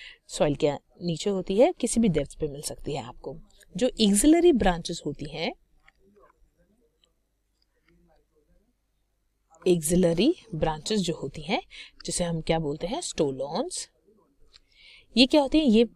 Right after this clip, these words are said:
ये प्रोड्यूस होती है near the soil surface, जो सॉइल के अंदर ग्रो करती है। इनकी टिप स्वोलन बन जाती है due to accumulation of starch and proteins। हमने आपको बताया था पहले भी कि अंडरग्राउंड स्टेम अपने अंदर फूड स्टोरेज का काम भी करती हैं, तो ये एक्यूमुलेट करती हैं स्टार्च और प्रोटीन्स को।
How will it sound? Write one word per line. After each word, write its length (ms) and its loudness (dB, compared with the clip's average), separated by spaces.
ये 120 2
प्रोड्यूस 520 0
होती 180 -4
है 60 4
near 260 0
the 160 2
soil 340 0
surface, 480 0
जो 100 -8
सॉइल 280 -4
के 80 -8
अंदर 160 -8
ग्रो 260 2
करती 400 2
है। 140 6
इनकी 300 -2
टिप 260 0
स्वोलन 480 0
बन 180 2
जाती 360 2
है 140 4
due 180 0
to 120 -6
accumulation 680 -2
of 100 -12
starch 420 -2
and 180 -10
proteins। 360 -8
हमने 140 -2
आपको 140 -6
बताया 180 -2
था 80 0
पहले 260 0
भी 80 0
कि 60 2
अंडरग्राउंड 360 -4
स्टेम 200 -4
अपने 180 -8
अंदर 160 -2
फूड 300 0
स्टोरेज 340 0
का 120 -6
काम 240 -8
भी 100 -8
करती 300 -12
हैं, 140 -10
तो 60 4
ये 180 8
एक्यूमुलेट 380 2
करती 260 0
हैं 80 -2
स्टार्च 380 -4
और 60 -4
प्रोटीन्स 500 -6
को। 180 -18